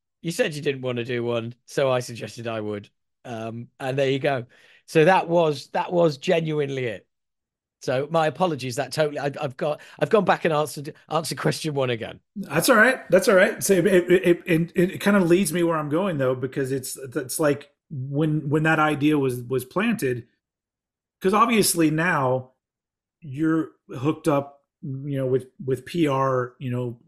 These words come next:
Speaker 2: companies that, you know, send you stuff and send you ideas and, and albums or whatever. But in the beginning,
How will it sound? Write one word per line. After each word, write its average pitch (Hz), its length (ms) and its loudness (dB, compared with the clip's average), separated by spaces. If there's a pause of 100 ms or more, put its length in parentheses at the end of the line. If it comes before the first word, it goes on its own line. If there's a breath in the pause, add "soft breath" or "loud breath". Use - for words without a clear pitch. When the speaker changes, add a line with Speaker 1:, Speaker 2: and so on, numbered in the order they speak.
Speaker 2:
companies 131 520 -8
that, 127 220 -2
you 131 60 -8
know, 123 100 -2
send 139 320 -4
you 123 80 -4
stuff 127 360 -2
and 120 120 -4
send 135 200 -4
you 123 140 0
ideas 123 480 2
and, 117 140 -6
and 117 140 -10
albums 120 420 -6
or 117 60 -8
whatever. 123 560 -2 (300)
But 165 100 0
in 170 100 2
the 147 80 -2
beginning, 127 800 0